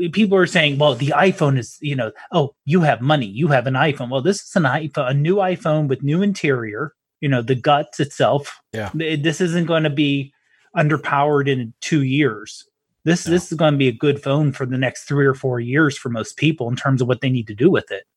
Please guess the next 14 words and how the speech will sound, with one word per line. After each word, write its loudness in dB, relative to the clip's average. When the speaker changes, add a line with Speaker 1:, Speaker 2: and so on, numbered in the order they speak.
Speaker 2:
Yeah. -10
Speaker 1:
And 2
I, -4
I 2
would -2
say 2
the -6
average -2
person 0
really 2
has 0
hard 0
time 2
saying, -2